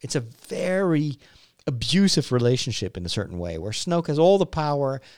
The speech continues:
but Kylo is so desperate, and he hates Luke Skywalker so much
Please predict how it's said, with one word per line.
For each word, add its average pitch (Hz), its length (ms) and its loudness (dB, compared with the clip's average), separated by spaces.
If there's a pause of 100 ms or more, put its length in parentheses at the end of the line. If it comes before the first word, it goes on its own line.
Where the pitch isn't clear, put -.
(100)
but - 160 -10
Kylo 185 460 4
is 135 80 4
so 240 240 -2
desperate, 165 760 -2
and 151 120 -2
he 190 120 0
hates 254 520 -6
Luke 185 200 -4
Skywalker 160 640 0
so 170 280 0
much 127 320 -6